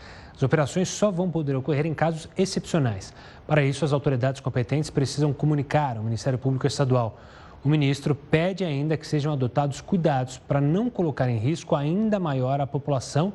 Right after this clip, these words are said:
a prestação de serviços públicos sanitários e as atividades de ajuda humanitária.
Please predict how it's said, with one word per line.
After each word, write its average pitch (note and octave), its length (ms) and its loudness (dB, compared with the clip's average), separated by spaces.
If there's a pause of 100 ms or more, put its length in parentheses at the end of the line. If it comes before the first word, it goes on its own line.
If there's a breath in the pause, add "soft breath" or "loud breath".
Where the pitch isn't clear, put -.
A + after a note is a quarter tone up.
(360 loud breath)
a C#3 80 2
prestação E3+ 800 2
de C#3+ 80 0
serviços B2 480 -2
públicos D#3 460 -2
sanitários C#3 600 0 (340 loud breath)
e C3+ 160 2
as C3+ 200 2
atividades D3 920 0
de C#3+ 140 2
ajuda A#2 280 0
humanitária. A#2 520 0